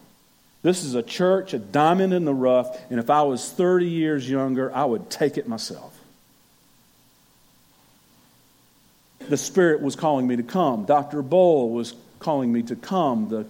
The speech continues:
search committee was calling me to come, and I came,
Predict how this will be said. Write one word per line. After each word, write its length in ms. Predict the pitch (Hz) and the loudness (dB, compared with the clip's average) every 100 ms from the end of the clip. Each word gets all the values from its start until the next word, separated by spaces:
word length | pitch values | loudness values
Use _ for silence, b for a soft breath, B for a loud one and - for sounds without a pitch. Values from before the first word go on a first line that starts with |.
| - | -12
search 400 | - 196 196 - | -2 0 0 -4
committee 400 | 143 131 123 113 B B B | -4 -2 -2 -4 B B B
was 140 | 139 | -4
calling 440 | - - 156 143 127 | -4 -4 0 0 0
me 100 | 117 | -2
to 120 | 113 | -4
come, 640 | - - 175 156 127 110 B B B | -12 -8 -4 0 0 -2 B B B
and 140 | 131 123 | -6 -4
I 100 | 113 | -4
came, 640 | - - 170 156 135 110 | -8 -10 -4 -2 -2 -4